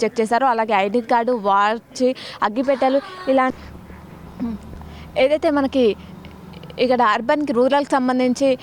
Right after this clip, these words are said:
ఇక్కడ ఏజెంట్లు వాళ్ళు లోపలికి వెళ్తున్నారు. మన పోలీసులు రిటర్నింగ్ అధికారి జారీ చేసినటువంటి ఫోటో గుర్తింపు కార్డు భద్రతా సిబ్బందికి చూపిస్తేనే మనకి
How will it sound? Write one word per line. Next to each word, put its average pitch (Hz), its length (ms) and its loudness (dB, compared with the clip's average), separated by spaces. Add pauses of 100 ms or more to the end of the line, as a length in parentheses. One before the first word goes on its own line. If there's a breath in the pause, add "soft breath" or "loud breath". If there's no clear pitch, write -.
(200 loud breath)
ఇక్కడ 240 220 2
ఏజెంట్లు 285 580 2
వాళ్ళు 247 380 4
లోపలికి 247 460 2
వెళ్తున్నారు. 247 420 2
మన 262 180 0
పోలీసులు 285 540 2
రిటర్నింగ్ 302 480 0
అధికారి 277 440 2
జారీ 240 360 2
చేసినటువంటి 269 560 0
ఫోటో 269 360 2
గుర్తింపు 277 400 -2
కార్డు 285 340 2 (300 loud breath)
భద్రతా 233 480 2
సిబ్బందికి 285 760 0
చూపిస్తేనే 311 540 0
మనకి 269 480 2